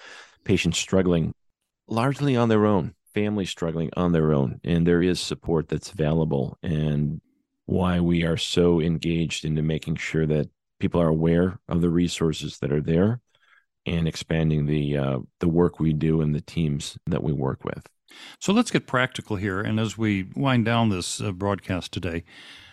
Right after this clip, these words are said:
Speaker 2: I'm wondering if we can provide some very practical tools for folks to use, primarily in the form of communication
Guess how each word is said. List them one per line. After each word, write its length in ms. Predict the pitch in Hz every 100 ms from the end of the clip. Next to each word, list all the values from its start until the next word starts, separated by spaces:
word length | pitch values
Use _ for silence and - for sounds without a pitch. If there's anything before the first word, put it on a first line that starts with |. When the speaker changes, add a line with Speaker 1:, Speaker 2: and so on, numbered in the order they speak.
| _ -
Speaker 2:
I'm 100 | 151
wondering 220 | 202 120
if 160 | 104
we 80 | 120
can 320 | - 110 101
provide 500 | - 101 92 98 101
some 260 | - 98 90
very 220 | 95 95
practical 800 | 85 - 98 - 95 - 87 85 _
tools 680 | - 127 104 80 82 - - _ _ _ _ _ _
for 180 | - 90
folks 500 | - 98 87 - - -
to 120 | 101
use, 540 | 92 113 98 90 82 - _ _
primarily 440 | - 107 107 170 208
in 60 |
the 60 | 104
form 220 | - 120
of 140 | 107 -
communication 760 | 110 113 113 90 80 - 135